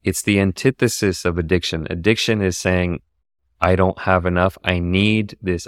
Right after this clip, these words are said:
other thing, this other thing that I don't have in order to be happy." Contentment is saying, "What I have right now is good enough." Gratitude is also important. Appreciation for what you have, you know, actually just saying thank you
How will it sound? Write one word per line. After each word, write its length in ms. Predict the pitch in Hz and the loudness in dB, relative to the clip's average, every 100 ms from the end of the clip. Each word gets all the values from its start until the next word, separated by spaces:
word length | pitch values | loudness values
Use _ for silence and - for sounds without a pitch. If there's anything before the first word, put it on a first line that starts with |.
| - | -4
other 240 | 87 87 | -2 -2
thing, 420 | - 87 92 107 - | -2 -2 -2 -4 -6
this 160 | 80 | -4
other 180 | 85 85 | -4 -4
thing 200 | - 87 | -4 -6
that 100 | 82 | -4
I 100 | 80 | -4
don't 260 | 82 85 85 | -4 -4 -4
have 260 | 87 92 - _ | -6 -6 -8 _
in 160 | - 85 | -6 0
order 220 | 85 82 | 0 0
to 160 | - 80 | -4 -6
be 140 | 78 | -4
happy." 440 | 80 76 - 92 - _ _ _ _ _ _ - | -4 -6 -6 -12 -14 _ _ _ _ _ _ -6
Contentment 640 | 92 82 - 113 113 101 | -4 -2 -2 -2 -2 -6
is 200 | - 90 | -6 -6
saying, 440 | - 92 87 85 85 _ _ _ _ _ | 0 2 2 0 -4 _ _ _ _ _
"What 300 | 82 90 104 | 2 4 6
I 120 | 101 | 6
have 280 | 92 90 85 | 6 4 4
right 220 | 85 78 | 0 0
now 420 | 80 80 80 82 _ - | -4 -4 -4 -8 _ -14
is 180 | 85 | -14
good 240 | 78 - 78 | -10 -8 -6
enough." 320 | 78 73 - _ _ _ _ _ _ _ _ _ _ _ _ _ | -8 -10 -14 _ _ _ _ _ _ _ _ _ _ _ _ _
Gratitude 560 | - 98 104 104 - 104 | 2 6 6 4 0 0
is 120 | 98 | 2
also 280 | 101 98 104 | 2 0 -2
important. 500 | 95 - 95 95 98 _ _ _ _ _ _ | -4 -2 -2 -2 -8 _ _ _ _ _ _
Appreciation 800 | - - 107 95 95 92 92 98 | -16 -2 0 0 2 2 2 -2
for 160 | 90 87 | -2 0
what 180 | 85 73 | 0 0
you 120 | 80 | 0
have, 400 | 87 90 90 - | 0 2 0 -2
you 100 | 87 | -8
know, 160 | 82 82 | -4 -4
actually 300 | 95 - 107 | -4 -8 -8
just 200 | 104 - | -10 -4
saying 320 | 101 98 90 _ _ _ _ _ | -2 -2 -6 _ _ _ _ _
thank 320 | - 95 110 | 0 0 0
you 240 | 78 90 | -6 -12